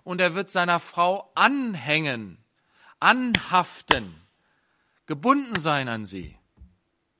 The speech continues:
Und sie werden ein Fleisch sein.“ Salomo hing an diesen Frauen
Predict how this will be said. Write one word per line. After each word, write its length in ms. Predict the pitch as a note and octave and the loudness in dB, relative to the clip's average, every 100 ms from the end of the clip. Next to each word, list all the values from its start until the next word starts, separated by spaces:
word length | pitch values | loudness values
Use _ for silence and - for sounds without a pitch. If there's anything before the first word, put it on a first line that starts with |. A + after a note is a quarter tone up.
| _ _ _ _ _ _ _ - | _ _ _ _ _ _ _ -14
Und 120 | C3 | -10
sie 120 | C#3 | -6
werden 280 | D3+ E3 F3 | -2 -2 -2
ein 320 | - D3 D#3 | -4 -4 -4
Fleisch 400 | - D#3 C#3 C3 | -6 -4 -4 -6
sein.“ 260 | - E2+ D2+ _ _ _ _ _ _ _ _ _ _ _ _ - _ _ _ _ _ _ _ F#3 _ _ _ _ _ _ _ _ _ _ _ _ | -12 -16 -20 _ _ _ _ _ _ _ _ _ _ _ _ -20 _ _ _ _ _ _ _ -20 _ _ _ _ _ _ _ _ _ _ _ _
Salomo 720 | _ - F3+ C4 G#3 C3 G#2+ F#2+ | _ 4 6 6 4 2 -2 4
hing 480 | - F#3+ A#3 F3 G#2+ | 6 8 6 2 -4
an 280 | B2 C#3 | -6 -6
diesen 300 | C#3+ D#3 D#3 | -4 -6 -6
Frauen 540 | C#3 - B2 C3 C#3+ | -8 -4 -2 -2 -6